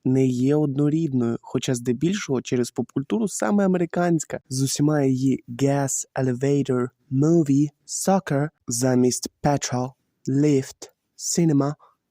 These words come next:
football, стала більш поширеною у світі, особливо у Латинській Америці, та трохи менше у інших частинах світу.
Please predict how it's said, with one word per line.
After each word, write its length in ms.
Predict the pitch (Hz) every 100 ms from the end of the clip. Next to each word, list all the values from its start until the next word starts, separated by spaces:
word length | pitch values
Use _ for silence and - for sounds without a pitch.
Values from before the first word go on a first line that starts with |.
| - -
football, 500 | 208 196 131 127 139 165 _ _ -
стала 420 | - 143 156 156
більш 420 | 123 127 135 143
поширеною 580 | - 135 - 120 120 123
у 60 | 135
світі, 500 | - 143 120 135 - _
особливо 880 | - 135 135 120 127 160 220 165 120 - _ -
у 120 | 127
Латинській 580 | 127 120 127 131 - 160
Америці, 640 | 165 180 139 117 - 120 - _ _
та 140 | - 196
трохи 400 | - 170 - 131
менше 520 | 131 156 - 151 139
у 260 | 131 135
інших 400 | 139 127 139 131
частинах 460 | - 123 - 123 123
світу. 400 | - 120 - -